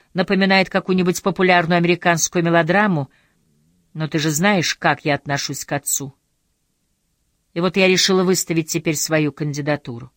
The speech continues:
Из моего избирательного округа уже приходят просители, но всё равно. Не только в те дни, когда она из-за Дзина потеряла веру в себя,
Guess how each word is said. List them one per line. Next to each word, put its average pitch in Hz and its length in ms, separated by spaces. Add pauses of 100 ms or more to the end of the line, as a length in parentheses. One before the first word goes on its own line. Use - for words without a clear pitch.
(1300)
Из 190 180
моего 220 280
избирательного 202 760
округа 202 520
уже 180 240
приходят 190 440
просители, 143 680 (500)
но 302 180
всё - 220
равно. 151 440 (1400)
Не 160 180
только 170 320
в 160 60
те 165 160
дни, 151 180
когда 156 440
она 151 340
из-за 147 520
Дзина 143 400
потеряла 143 500
веру 139 340
в - 60
себя, 120 380